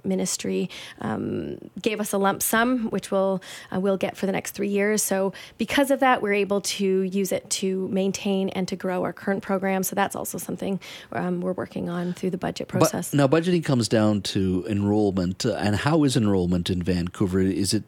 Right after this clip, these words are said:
Speaker 2: uh, sort of a slow and steady decline, or is it increasing? We keep talking about density and trying to get more families, uh, in Vancouver. What has enrollment been like overall, and, and how does that impact budgeting?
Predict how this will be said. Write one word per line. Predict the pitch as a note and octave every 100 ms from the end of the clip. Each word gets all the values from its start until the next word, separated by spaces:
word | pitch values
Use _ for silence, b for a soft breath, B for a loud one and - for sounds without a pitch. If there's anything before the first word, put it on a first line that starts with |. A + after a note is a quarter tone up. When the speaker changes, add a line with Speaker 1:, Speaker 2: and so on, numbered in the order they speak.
| -
Speaker 2:
uh, | G#2 F#2+ F2+ -
sort | A2
of | G2
a | F2+
slow | - A#2+ A2+
and |
steady | G#2 G#2+ G#2+
decline, | G2 - A2+ C3 C3+
or |
is | G2
it | F#2
increasing? | G#2+ B2 D3 D3 C3+ G2+
We | G2
keep | - B2+
talking | B2 A2+ A2+
about | G2 F2
density | G#2 A2 - A2 G#2+ B B B B
and | - G2 F#2+ -
trying | A#2
to |
get | G#2+ G2
more | F2
families, | - A#2+ A#2+ A#2+ G2+ - G#2
uh, |
in | - G2
Vancouver. | F#2+ F#2+ F2+ - - A2 G#2+ G#2+ B B B B
What | - A2 A2+ D3
has | D3+ C3
enrollment | A#2 A#2 A2+ G#2+
been | G2+
like | F#2+ G2 F#2
overall, | G2 F#2+ F#2 F#2+ F#2+
and, | F2
and | - F#2
how | A2
does | G2+
that | G2+
impact | G2 F#2 F2+ F2
budgeting? | E2 F2 - -